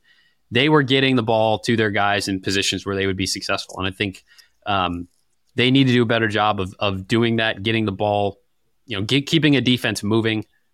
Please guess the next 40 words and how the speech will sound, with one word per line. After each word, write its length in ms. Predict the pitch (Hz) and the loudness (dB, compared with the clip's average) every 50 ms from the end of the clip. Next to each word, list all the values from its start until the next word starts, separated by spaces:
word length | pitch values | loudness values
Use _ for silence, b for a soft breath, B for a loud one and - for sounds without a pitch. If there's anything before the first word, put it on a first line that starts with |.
| _ _ | _ _
Um, 420 | 107 107 101 95 95 95 95 92 - _ _ _ _ _ _ _ _ _ | -4 -2 0 0 0 -2 -2 -4 -6 _ _ _ _ _ _ _ _ _
'cause 120 | - 120 127 | -4 -2 0
this 120 | 139 - | 0 2
was, 220 | 160 147 135 - B B B B B B | 2 2 2 0 B B B B B B
this 100 | - 151 | -2 0
was 80 | 175 196 | 0 2
a 60 | 185 | 2
better 160 | 170 185 180 | 2 2 4
defensive 440 | 160 151 151 143 156 127 - 120 - | 4 2 2 2 0 -2 -2 -4 -6
performance. 440 | - - - - 104 98 95 90 107 | -8 -10 -6 -4 -2 -2 -2 -2 -2
This 160 | 110 107 - | -2 0 0
is 80 | 135 127 | 0 0
the 80 | 120 | 0
best 280 | 107 117 117 113 - - | 0 0 0 0 -2 -2
defense, 460 | 120 120 113 - 117 107 98 - - | -2 -2 -2 -2 -4 -4 -4 -4 -4
like, 160 | 110 101 - _ _ _ _ _ | -4 -6 -6 _ _ _ _ _
statistically, 1000 | - - - - - - 135 123 - - 120 95 - 110 104 101 98 101 - - - | -8 -8 -6 -6 -2 -2 0 0 0 -2 -4 -4 -2 -2 -2 -2 -2 -4 -6 -8 -6
um, 380 | 107 101 98 95 95 92 92 - _ _ _ _ _ _ _ - | -4 -4 -2 -2 -4 -6 -6 -10 _ _ _ _ _ _ _ -8
performance 460 | - 113 - 139 131 117 110 101 - | -6 -2 0 0 2 2 0 0 0
that 80 | 107 | 0
Ohio 120 | 101 104 104 | 0 0 0
State 220 | - - 101 - | 0 -2 -2 -2
put 100 | - 101 | -4 -6
together 240 | - 104 101 101 101 | -4 -4 -2 -2 -2
in 60 | 95 95 | -2 -2
this 140 | 90 - | -2 -4
losing 280 | 101 104 101 95 98 92 | -4 -4 -4 -4 -4 -6
streak. 280 | - - 95 92 87 - | -6 -6 -8 -10 -8 -6
They, 140 | - 107 101 - b b b b b b _ | -6 -6 -6 -6 b b b b b b _
they 140 | - 123 143 | 0 2 2
dug 280 | 135 139 135 139 131 131 | 4 4 4 4 4 4
in, 280 | 135 131 131 131 127 - 110 | 2 4 2 2 0 -2 -2
they 140 | 107 107 107 | -2 -2 -2
forced 340 | - - 120 123 120 - | 0 0 0 0 0 0
some 80 | - 117 | -2 -2
stops, 380 | - - 117 113 110 110 - - | -2 0 0 0 0 0 -2 -4
they 120 | - 110 | -2 -2
were 120 | 110 107 101 | 0 0 0
better 260 | 95 110 110 110 110 | 0 -2 0 0 0
defensively. 800 | 107 104 - - 107 104 - - 98 98 101 101 101 95 92 | -2 -2 -2 -2 -2 -2 -2 -4 -4 -2 -2 0 0 -2 -4